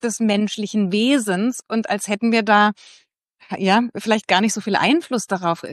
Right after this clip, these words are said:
Also lässt sich das überhaupt beeinflussen? Gibt es Möglichkeiten zu sagen, ähm, durch Reflexion oder durch welche Dinge auch immer zu sagen, ähm, mir ist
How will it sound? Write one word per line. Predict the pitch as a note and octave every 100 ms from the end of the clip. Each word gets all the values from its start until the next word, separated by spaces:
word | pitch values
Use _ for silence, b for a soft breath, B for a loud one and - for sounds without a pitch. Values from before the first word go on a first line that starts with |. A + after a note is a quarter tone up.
| -
Also | - G3 G#3
lässt | G3 G3 -
sich | C#4+ -
das | C#4
überhaupt | - B3 A#3 B3
beeinflussen? | - G#3 A#3+ - B3+ A3+
Gibt | G#3 -
es | A#3
Möglichkeiten | A3+ A#3+ B3 - A3+ G#3+
zu | A3
sagen, | G#3 G3+ G#3 G#3+ B B -
ähm, | G#3 G3 F3+ D#3+ F3+ F3+
durch | F#3 -
Reflexion | F3+ G3+ F3+ - B3 D4
oder | G3
durch | F#3+ F#3 F#3
welche | F#3+ G3+
Dinge | G#3+ F#3+
auch | F#3+
immer | - A#3+
zu | A3
sagen, | G#3 G3+ G#3 B B
ähm, | - G#3 F3+ C3+ A#2+
mir | G3+ A3
ist | A3+ -